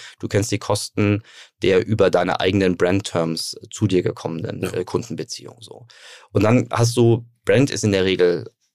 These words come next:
Speaker 1: ausskaliert, also Brand und organische Reichweite sind, kommen halt sehr schnell an natürliche Grenzen. Bei Paid, wie zum Beispiel im generischen, das gilt jetzt nicht nur für Kfz-Haftpflichtversicherung, das gilt für alle, sind natürlich die, die, die,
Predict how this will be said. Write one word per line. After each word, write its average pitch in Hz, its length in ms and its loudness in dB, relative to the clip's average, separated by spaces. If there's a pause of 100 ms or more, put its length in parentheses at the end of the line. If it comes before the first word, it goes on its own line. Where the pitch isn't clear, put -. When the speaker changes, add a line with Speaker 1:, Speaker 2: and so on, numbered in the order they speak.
(160)
Speaker 1:
ausskaliert, 139 1000 0
also - 360 -10 (480)
Brand 90 260 -2
und 90 100 -4
organische 95 720 0
Reichweite 87 500 -2
sind, - 340 -14
kommen 87 200 -4
halt - 320 -6 (240)
sehr - 180 -6
schnell 85 260 -2
an 85 200 -8 (100)
natürliche 95 440 -10
Grenzen. 120 540 -4 (500)
Bei 90 180 0
Paid, 117 420 0
wie - 80 -4
zum 98 140 -2
Beispiel 85 220 -2
im 87 140 -2
generischen, 107 520 2
das 92 160 -2
gilt 87 140 -2
jetzt 80 120 -6
nicht - 120 -14
nur 92 100 -4
für - 100 -12
Kfz-Haftpflichtversicherung, 110 1040 -4
das - 140 -10
gilt - 120 -16
für - 100 -10
alle, 117 240 2 (260)
sind 104 140 0
natürlich 110 420 0
die, 95 380 -4
die, 92 340 -10
die, - 360 -16